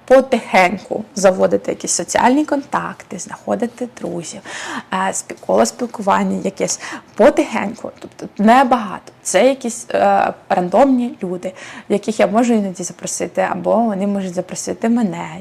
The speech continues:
якісь наче з'являються подружки, з якими можна спілкуватися і так далі. І вже все потихеньку налажується, мені стає спокійніше, мені, ем, Бувають вечори, коли мені, ввечері мені іноді накриває, але зараз уже так наче все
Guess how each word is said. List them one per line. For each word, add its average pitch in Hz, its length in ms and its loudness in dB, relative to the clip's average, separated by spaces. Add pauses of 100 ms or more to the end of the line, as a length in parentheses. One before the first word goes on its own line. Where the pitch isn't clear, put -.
якісь 190 340 -8
наче 247 320 2
з'являються 190 540 -4 (120)
подружки, 226 640 2
з - 80 -12
якими 180 280 -6
можна 175 300 -8
спілкуватися 190 800 -2
і - 40 -8
так 175 160 -6
далі. 254 320 4 (440)
І 214 200 6
вже 196 260 4
все 196 240 -2
потихеньку - 580 -6
налажується, 214 680 4
мені 180 220 -8
стає 180 280 -10
спокійніше, 208 840 -4
мені, 180 420 -6 (140)
ем, 180 520 -8 (720)
Бувають 175 520 4
вечори, 170 360 0
коли 180 220 0
мені, 180 240 -4
ввечері 180 460 -2
мені 180 220 -8
іноді 180 300 -6
накриває, 262 560 0 (480)
але 202 300 6
зараз 240 440 4
уже 208 180 -6
так 190 160 -6
наче 214 340 0
все 185 440 -4